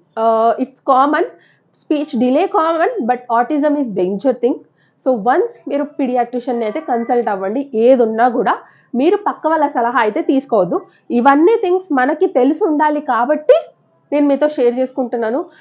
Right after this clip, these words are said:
Till ఎయిటీన్ మంత్స్ it's normal. మీ బేబీ అన్నిటికీ రెస్పాండ్ అవుతుంది అంటే ఎయిటీన్ మంత్స్ తర్వాత కూడా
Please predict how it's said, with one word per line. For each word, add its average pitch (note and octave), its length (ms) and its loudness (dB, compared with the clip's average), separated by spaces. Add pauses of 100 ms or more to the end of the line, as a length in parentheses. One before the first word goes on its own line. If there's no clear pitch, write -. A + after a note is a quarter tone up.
(220)
Till F4 160 4
ఎయిటీన్ D#4+ 360 0
మంత్స్ E4+ 340 -2
it's A#3 300 -6
normal. D#4 440 -2
మీ B3 80 -2
బేబీ A3+ 260 2
అన్నిటికీ C4 400 -2
రెస్పాండ్ B3 440 -2
అవుతుంది A#3+ 340 -2
అంటే G#3+ 340 -6 (220)
ఎయిటీన్ C#4 300 2
మంత్స్ C4 280 -4
తర్వాత D4+ 440 0
కూడా F4 300 -2